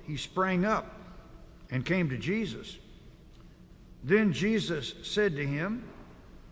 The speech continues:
"What do you want me to do for you?"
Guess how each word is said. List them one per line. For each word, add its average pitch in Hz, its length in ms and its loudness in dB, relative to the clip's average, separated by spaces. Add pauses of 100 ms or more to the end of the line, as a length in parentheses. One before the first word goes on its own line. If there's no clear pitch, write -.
(360)
"What 240 220 -2
do 262 80 -2
you 233 480 2
want 170 260 0
me 165 160 4
to 156 180 -2
do 220 520 0
for 147 260 2
you?" 123 320 -2